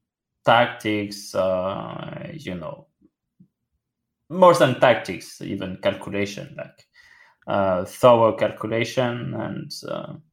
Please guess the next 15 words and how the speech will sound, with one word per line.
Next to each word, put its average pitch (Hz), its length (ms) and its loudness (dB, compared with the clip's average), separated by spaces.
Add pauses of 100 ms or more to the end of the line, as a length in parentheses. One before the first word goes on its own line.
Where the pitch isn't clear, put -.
(440)
well, - 300 -2 (1600)
Etienne 127 480 4
has 107 260 4
not 113 320 4
always 110 320 2
been 110 500 -6
happy 110 300 2
with 113 220 -2
my 107 140 0
involvement 113 720 2
in, 113 180 -2
in 110 260 -4
those, 110 240 0
but, - 400 0
uh, - 360 -4